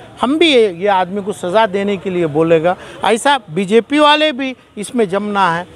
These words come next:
बीजेपी वाले भी ये चीज़ को, अपना ईगो को निकालना है, कानून पढ़ना है।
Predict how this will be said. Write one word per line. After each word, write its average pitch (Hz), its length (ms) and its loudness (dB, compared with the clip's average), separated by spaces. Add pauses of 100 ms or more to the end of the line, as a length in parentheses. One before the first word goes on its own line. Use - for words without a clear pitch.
(120)
बीजेपी 208 420 2
वाले 277 340 4
भी 233 240 -6 (200)
ये 220 120 6
चीज़ 277 300 -8
को, 277 260 -8 (240)
अपना 240 300 0
ईगो 247 360 2
को 233 140 0
निकालना 196 560 2
है, 185 120 -2
कानून 214 680 -2
पढ़ना 202 440 0
है। 170 200 -6